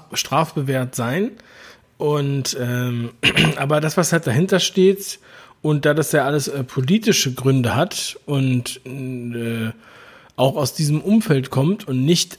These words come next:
aus, aus dem, dem Problem heraus, was ich ja jetzt auch schon mehrmals gesagt habe, dadurch wird's, es ist einfach ein politisches Instrument. Dafür wird's auch genutzt. Und ich glaube, dass,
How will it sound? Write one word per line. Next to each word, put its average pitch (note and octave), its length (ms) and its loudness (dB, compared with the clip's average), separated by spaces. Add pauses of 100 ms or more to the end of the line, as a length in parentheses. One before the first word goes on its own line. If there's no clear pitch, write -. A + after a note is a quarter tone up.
aus, C3+ 500 -2 (460)
aus C3 260 -2
dem, C3 320 -2
dem C3 280 -4
Problem C#3+ 420 4
heraus, C#3 400 0
was B2+ 100 -4
ich B2+ 60 -2
ja A#2 100 2
jetzt A#2+ 160 -4
auch D3+ 100 -2
schon D3 120 0
mehrmals A#2 220 -2
gesagt A#2+ 300 -2
habe, E3 140 0 (560)
dadurch D3+ 480 2
wird's, C#3+ 400 -4 (340)
es C3+ 140 -2
ist E3 80 -2
einfach D#3 220 2
ein C3+ 100 2
politisches D#3 600 2
Instrument. C#3 840 -2 (560)
Dafür C3+ 280 0
wird's C#3+ 160 -4
auch B2+ 160 -6
genutzt. C3 520 -2 (540)
Und C3 80 -2
ich A#2+ 100 -2
glaube, D3+ 300 4
dass, D3+ 320 0